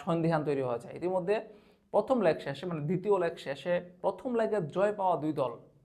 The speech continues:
বার্সেলোনা এবং অ্যাটলেটিকো মাদ্রিদ, তারা বিদায় নিয়েছে। বরুসিয়া ডর্টমুন্ড এবং পিএসজি, তারা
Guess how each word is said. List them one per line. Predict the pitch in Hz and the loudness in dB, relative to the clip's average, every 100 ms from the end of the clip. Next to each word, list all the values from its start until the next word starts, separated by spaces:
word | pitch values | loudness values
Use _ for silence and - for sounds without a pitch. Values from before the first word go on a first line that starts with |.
| - | -10
বার্সেলোনা | 131 - 165 226 254 | -10 -6 -2 0 0
এবং | 254 | 0
অ্যাটলেটিকো | 240 196 175 160 156 | 0 0 0 0 -2
মাদ্রিদ, | 160 214 | -2 -2
তারা | 214 170 | -2 -2
বিদায় | 151 135 139 | -2 -4 -6
নিয়েছে। | 131 127 190 - _ _ _ - - - 135 | -6 -10 -16 -20 _ _ _ -20 -20 -8 2
বরুসিয়া | 156 175 175 165 | 4 4 4 0
ডর্টমুন্ড | 131 139 - 202 247 240 - - _ - | 4 2 2 0 0 -2 -8 -20 _ -2
এবং | 139 160 156 | 0 0 0
পিএসজি, | 214 214 135 131 | 4 4 4 0
তারা | - 143 165 - | -2 0 2 2